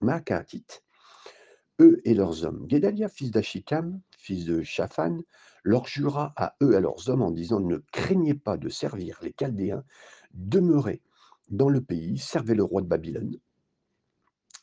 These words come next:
et vous vous en trouverez bien. Voici, je reste à Mitzpa pour être présent devant les Chaldéens qui viendront vers vous,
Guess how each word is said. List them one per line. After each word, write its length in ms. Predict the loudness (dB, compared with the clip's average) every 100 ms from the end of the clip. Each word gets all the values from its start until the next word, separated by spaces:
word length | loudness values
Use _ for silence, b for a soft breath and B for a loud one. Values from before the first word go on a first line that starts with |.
| _ _
et 340 | -2 -2 -2 -8 _ _ -20 -18
vous 920 | -14 -8 0 2 4 4 2 2 0
vous 100 | 0
en 80 | 0
trouverez 520 | -2 -6 -6 -4 -4
bien. 260 | -4 -6 -8 B B B B B B -2
Voici, 360 | 0 0 -6 -12 _
je 160 | -6
reste 340 | -4 -4 -6 -8
à 60 |
Mitzpa 600 | -2 0 -2 -4 -4 -4 b b b -8
pour 160 | -6
être 220 | -6 -8
présent 520 | -12 -4 -2 0 -2 -4
devant 300 | -6 -4 -4
les 100 | -4
Chaldéens 460 | -2 0 2 0 -2
qui 180 | -4
viendront 340 | -4 -4 -2 -2
vers 220 | -2 -4
vous, 240 | -2 -2